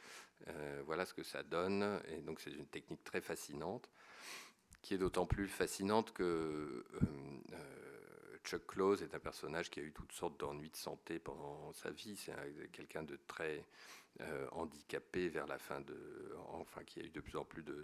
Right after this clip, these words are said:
d'ennuis de santé, mais qui a aussi une particularité qui est de ne pas reconnaître les visages. Euh, c'est, il a une, je, j'ai complètement oublié le nom de ce petit problème,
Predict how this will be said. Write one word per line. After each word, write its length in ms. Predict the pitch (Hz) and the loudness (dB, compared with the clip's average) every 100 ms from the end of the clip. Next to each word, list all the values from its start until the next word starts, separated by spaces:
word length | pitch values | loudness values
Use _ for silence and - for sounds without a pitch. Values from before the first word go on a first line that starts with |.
| 73 | -2
d'ennuis 320 | 80 80 82 | 0 0 -2
de 80 | - | -6
santé, 400 | - 78 - 120 | -8 -4 0 2
mais 160 | 120 | 2
qui 240 | - - 87 | 0 -2 2
a 80 | 85 | 2
aussi 280 | - - | 0 -4
une 100 | 98 | 4
particularité 920 | - - - - 80 80 82 - 113 | 6 4 0 -10 -4 -2 -4 -4 -4
qui 100 | - | -2
est 80 | 90 | -4
de 60 | 76 | -2
ne 120 | 73 - | -6 4
pas 300 | - 101 113 - - - - - | 6 6 2 -8 -18 -18 -18 -2
reconnaître 480 | 90 95 95 101 | 2 4 2 0
les 80 | 90 | -4
visages. 480 | 90 82 73 73 76 65 _ _ _ _ _ - - - 85 | -6 -4 -2 -2 -6 -10 _ _ _ _ _ -20 -20 -14 -10
Euh, 160 | 82 | -8
c'est, 220 | 73 78 80 _ 73 | -8 -10 -12 _ -10
il 340 | 71 71 73 | -10 -10 -8
a 120 | 76 | -6
une, 240 | 73 73 73 | -6 -8 -12
je, 100 | 73 73 71 73 | -12 -14 -12 -12
j'ai 60 | 71 | -10
complètement 400 | - - - 82 | -4 -2 -2 -8
oublié 280 | 76 76 80 | -8 -6 -4
le 120 | 73 | -4
nom 240 | 76 82 82 | -4 -4 -4
de 60 | |
ce 160 | - - | -6 -10
petit 400 | - - - - | -12 -16 -16 -10
problème, 580 | - 73 76 82 82 | -6 -4 -2 -2 -2